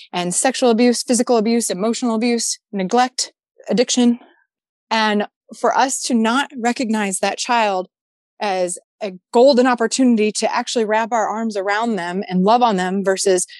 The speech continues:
getting them attention for you know, not showing up with the proper whatever they didn't, you know, bring, their uniform, their pencil, you know, like, these are the kids that are getting in trouble for tardies and absences. And somebody should have been checking in to say, "What happened to you?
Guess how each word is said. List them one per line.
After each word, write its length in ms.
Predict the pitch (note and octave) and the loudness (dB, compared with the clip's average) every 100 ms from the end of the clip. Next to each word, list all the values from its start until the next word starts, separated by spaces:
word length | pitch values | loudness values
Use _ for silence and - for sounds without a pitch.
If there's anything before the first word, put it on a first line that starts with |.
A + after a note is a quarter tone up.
| - _ _ _ G3+ | -20 _ _ _ -2
getting 220 | A#3 A#3 | 2 6
them 120 | B3 A#3 | 6 4
attention 480 | G#3 A3 A3+ G#3+ | 2 0 0 0
for 340 | G3 F#3+ F#3 F3 _ _ - | 0 0 0 -2 _ _ -6
you 100 | A#3 | -2
know, 180 | F3+ F3 | -2 -2
not 360 | F#3+ G#3+ A#3 - | 0 2 2 0
showing 240 | A#3 A3+ | 0 0
up 120 | A3+ | 0
with 120 | A3+ - | -2 -6
the 40 | |
proper 420 | - A#3 A3 G#3 | -4 -4 0 0
whatever 500 | F#3 G3+ G#3+ G3+ F3+ | 2 2 2 2 -2
they 120 | F3+ | -4
didn't, 220 | F3+ F#3+ - - | -6 -8 -10 -6
you 120 | G#3 | -2
know, 160 | F#3 | 0
bring, 500 | G3 A#3 G3 A3+ A3+ | 2 2 2 2 0
their 140 | G3+ F#3 | 0 0
uniform, 580 | G#3 A#3 G#3 A3 G#3 A3 | 2 2 2 -2 0 -2
their 120 | F#3 | -2
pencil, 540 | - A3+ G#3 G#3 B3 _ - _ - | -2 -2 -2 -2 -4 _ -20 _ -2
you 100 | B3 | 0
know, 220 | A3 A#3+ | 0 0
like, 180 | A3 A3 | -2 -2
these 160 | B3 | -2
are 80 | B3+ | 0
the 80 | A#3+ | 0
kids 240 | - B3+ | 0 -2
that 100 | G#3 | -2
are 60 | G#3+ | -4
getting 260 | A#3 A3+ G#3+ | -2 -4 -6
in 100 | F#3+ | -8
trouble 280 | - A3 | -6 -6
for 160 | A3 F#3+ | -4 -6
tardies 520 | - A#3 A3 A3 A3 | -4 0 2 2 0
and 120 | F#3 | -2
absences. 680 | - A#3+ A3 A3 G3+ G3+ G#3 - - - | -2 -2 0 -2 0 0 0 -6 -20 -8
And 120 | G3 | -4
somebody 240 | B3 B3 A#3 | 0 0 0
should 140 | A#3+ | 0
have 100 | G3+ | -4
been 60 | F#3 | -4
checking 340 | - A#3+ G#3+ | -4 -4 -2
in 140 | A3+ | -2
to 60 | G3+ | -2
say, 220 | G3+ F#3+ E3+ _ _ - | -2 -6 -6 _ _ -6
"What 140 | A3 | -4
happened 320 | A3 A3+ F3 | -2 -2 -2
to 100 | - | -2
you? 240 | D#3+ G2 | -4 -4